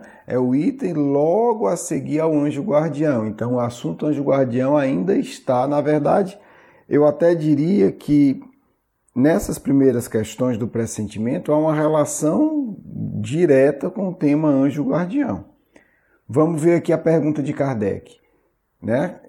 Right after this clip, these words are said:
Já trabalhamos a anterior, que é a questão do pressentimento como aviso. E aí Kardec pergunta, "Os avisos de nossos espíritos protetores têm como único objetivo a conduta moral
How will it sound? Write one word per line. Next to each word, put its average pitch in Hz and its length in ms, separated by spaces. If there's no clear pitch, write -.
Já 127 240
trabalhamos 117 580
a 110 40
anterior, 107 840
que 131 100
é 120 40
a 113 60
questão 117 440
do 101 100
pressentimento 113 960
como 113 280
aviso. 127 920
E 120 80
aí 135 140
Kardec 143 440
pergunta, 120 380
"Os 156 240
avisos 156 840
de 160 140
nossos 143 640
espíritos 196 720
protetores 127 1200
têm 226 260
como 190 300
único 208 480
objetivo 127 880
a 123 100
conduta 117 580
moral 101 920